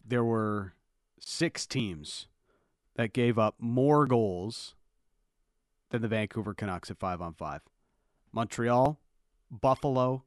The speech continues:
Chicago, San Jose, Anaheim, Columbus.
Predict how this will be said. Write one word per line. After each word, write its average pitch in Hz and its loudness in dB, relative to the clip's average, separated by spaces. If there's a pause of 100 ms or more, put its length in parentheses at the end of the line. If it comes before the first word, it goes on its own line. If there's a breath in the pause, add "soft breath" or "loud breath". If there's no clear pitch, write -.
(100)
Chicago, 117 0 (120)
San 117 -4
Jose, 101 -2 (420)
Anaheim, 101 -2 (380)
Columbus. 92 -10